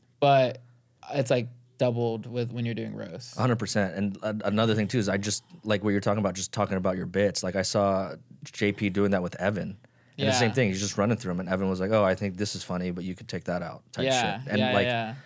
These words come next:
Speaker 2: I don't know, I'm so, maybe it's 'cause I'm so new to it, but I'm so self-conscious about everything I write where I wasn't really doing that.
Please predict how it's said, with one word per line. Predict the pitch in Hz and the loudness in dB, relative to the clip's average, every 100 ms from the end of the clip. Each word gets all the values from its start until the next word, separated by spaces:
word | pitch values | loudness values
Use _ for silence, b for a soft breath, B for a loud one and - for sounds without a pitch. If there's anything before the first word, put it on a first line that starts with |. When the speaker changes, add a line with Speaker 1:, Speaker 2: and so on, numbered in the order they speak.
| B B | B B
Speaker 2:
I | 120 | 2
don't | 127 | 4
know, | 117 | 4
I'm | |
so, | 120 - | 0 0
maybe | 117 135 139 | 2 4 2
it's | 120 | 2
'cause | 123 | 0
I'm | 107 | 0
so | 98 104 | 0 0
new | 95 101 | 2 2
to | 123 | 2
it, | 107 | 2
but | |
I'm | 104 | 0
so | - 117 | 0 0
self-conscious | 123 110 - 101 101 95 | 2 -2 0 -2 -2 -4
about | 92 87 - | -6 -8 -4
everything | 95 101 95 95 | -2 -2 -2 -2
I | 90 | -2
write | 87 90 92 | -2 -2 -2
where | 90 | -2
I | 87 107 - _ _ | -2 -8 -16 _ _
wasn't | 104 110 110 98 | 0 2 0 -2
really | 98 87 | -2 -2
doing | 90 104 98 | -2 -2 -2
that. | 80 - | -6 -12